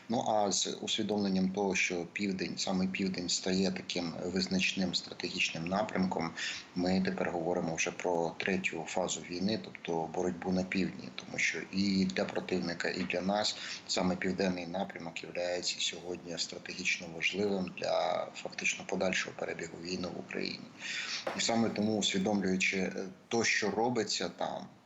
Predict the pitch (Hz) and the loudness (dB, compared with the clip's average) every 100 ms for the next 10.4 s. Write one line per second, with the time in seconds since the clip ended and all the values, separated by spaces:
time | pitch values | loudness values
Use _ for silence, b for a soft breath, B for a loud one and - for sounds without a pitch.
0 | - - 95 92 92 90 87 92 98 95 | -16 -6 -4 -2 -2 -2 -2 -2 -2 2
1 | 95 92 92 90 - 92 85 82 82 - | 4 4 2 0 2 2 0 -4 -6 -4
2 | 92 82 87 85 85 - B B B - | -4 -2 -2 0 -2 -6 B B B 0
3 | 95 90 - 95 95 92 - - 85 82 | 2 2 2 4 4 4 0 -2 -4 -4
4 | 90 90 - 95 90 92 87 - - 101 | -2 -2 0 0 0 0 -2 -4 -2 2
5 | 110 107 92 - B B - 98 92 92 | 2 2 0 -2 B B -4 -2 -2 -4
6 | - 92 90 95 92 87 85 87 - - | -2 0 2 2 2 2 0 -2 -4 -8
7 | - 92 87 - 82 - - 95 95 92 | -4 0 0 -2 -6 -2 0 2 4 2
8 | 90 85 - - - - 87 85 90 - | 0 -2 -6 -4 0 0 0 -2 -2 -4
9 | 85 98 95 90 85 82 80 82 82 - | -2 0 0 -2 -6 -6 -4 -2 -2 -2
10 | 85 85 - - | -2 -2 0 -2